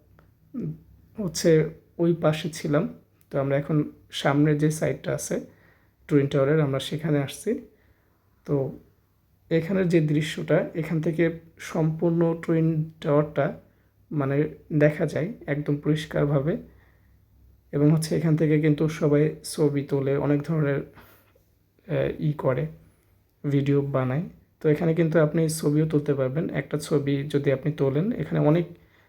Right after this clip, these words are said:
আহ, জন রয়েছে। যে একজন দেখতে পাচ্ছেন আমার পিছনে, উনি কিন্তু ছবি তোলে। তো একটা ছবি হচ্ছে এনারা হচ্ছে দশ রিঙ্গিত করে নেয়।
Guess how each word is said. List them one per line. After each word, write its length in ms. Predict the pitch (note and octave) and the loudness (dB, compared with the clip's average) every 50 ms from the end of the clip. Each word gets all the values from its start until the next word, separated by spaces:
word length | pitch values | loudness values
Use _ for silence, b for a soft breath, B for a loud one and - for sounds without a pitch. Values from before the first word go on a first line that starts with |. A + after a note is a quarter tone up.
| b b | b b
আহ, 580 | E3 C#3+ C3+ C3 C3 C3 - - - - D3 D3 | -4 -2 0 0 0 -2 -4 -6 -10 -10 -6 0
জন 180 | - D#3 D3+ | 4 4 6
রয়েছে। 320 | C#3 D3 D3 - - D#3 C#3+ | 6 6 4 2 0 -2 0
যে 100 | D3 C#3 | 0 0
একজন 300 | C3+ - - D3+ C#3+ C#3+ | 0 0 -2 -2 0 0
দেখতে 220 | C#3+ C#3+ D3 D3+ | 0 0 0 0
পাচ্ছেন 220 | C#3 C3+ - E3+ D3 | 0 -2 -2 -4 -4
আমার 140 | C3+ C#3 C3+ | -2 -4 -4
পিছনে, 460 | - - C#3 - - - D3 F3 G#3 | -6 -8 -10 -8 -6 -4 -4 -4 -2
উনি 220 | - F3 D3 C#3+ | -2 0 0 0
কিন্তু 240 | C#3+ - C3 - - | 0 -4 -6 -6 -6
ছবি 320 | D3 - - D3+ C#3+ D3+ D3+ | -6 -4 -2 0 0 0 0
তোলে। 260 | D3+ D3 C3+ C3 E3 - - b b b b b b b b b b _ | 0 0 0 -2 -2 -6 -8 b b b b b b b b b b _
তো 120 | - D3+ - | -4 -2 0
একটা 320 | - D3 D3+ D3 - E3+ | 2 2 0 0 -2 -6
ছবি 440 | D#3 - - E3 D#3 D#3+ F3 G3 G#3 | -4 -2 0 2 2 4 2 2 0
হচ্ছে 340 | - - E3+ D#3 - - G#3 G3 - - | -2 -4 -4 -4 -4 -4 -4 -4 -2 0
এনারা 360 | D3+ D3 D3 C#3+ D3 D3+ D3 | 2 2 4 4 4 2 2
হচ্ছে 320 | C3+ D#3+ D#3 - - - | 0 -2 -6 -6 -6 -6
দশ 400 | D3+ C#3+ - C#3+ D3 D3 - - | -4 -2 0 0 0 -2 -4 -6
রিঙ্গিত 300 | D3+ C#3 C#3+ C#3 C3+ - | -4 -4 -4 -4 -4 -6
করে 200 | - - C#3 C3+ | -6 -4 -4 -2
নেয়। 260 | C3 B2+ B2 D3+ G3+ | -2 -2 -2 -2 -2